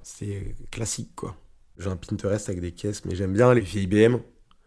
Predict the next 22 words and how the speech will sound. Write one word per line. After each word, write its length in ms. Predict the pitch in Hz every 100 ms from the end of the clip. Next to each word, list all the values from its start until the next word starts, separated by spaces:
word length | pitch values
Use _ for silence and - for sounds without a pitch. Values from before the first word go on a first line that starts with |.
| - _
mais 80 | 104
les 120 | 98
B 80 | 98
M 220 | 101 101
de, 220 | 92 90
de 140 | 87 95
gangsters 420 | 98 98 - 110
un 100 | 92
peu, 200 | 101 104
tu 60 |
sais, 140 | - 101
vite 200 | 90 85
teintées 280 | 98 90 101
et 60 |
tout. 300 | 101 107 120 - _ _ _ _ _ -
Je 100 | -
sais 160 | 110
pas 160 | - 123
pourquoi 340 | 117 - 127
ça 160 | - 98
m'a 420 | 98 95 95 95
marqué 640 | 95 95 95 113 - 123